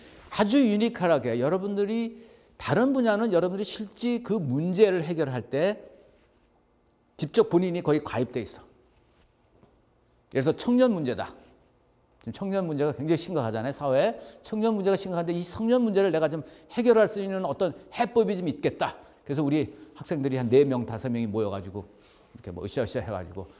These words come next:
뭐 포밍을 하죠. 회사를 만들 수도 있고, 하다못해 무슨 뭐 컨설팅 회사를 만들 수도 있고, 어떤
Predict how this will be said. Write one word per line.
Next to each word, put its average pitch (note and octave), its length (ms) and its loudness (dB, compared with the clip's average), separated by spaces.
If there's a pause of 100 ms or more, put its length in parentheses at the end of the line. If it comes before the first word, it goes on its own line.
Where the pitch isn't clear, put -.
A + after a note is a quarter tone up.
(120)
뭐 F#2+ 280 -4 (380)
포밍을 G3+ 420 4
하죠. G#2+ 200 -10 (260)
회사를 G3 320 0
만들 A#2 260 -2
수도 B2+ 220 -12
있고, - 360 -10 (300)
하다못해 A#2 380 -2
무슨 A2+ 180 -4
뭐 A2 100 -2
컨설팅 D#3 440 -4
회사를 E3 280 2
만들 A2 200 -4
수도 G#2+ 60 -6
있고, G2 120 -8
어떤 C3 240 0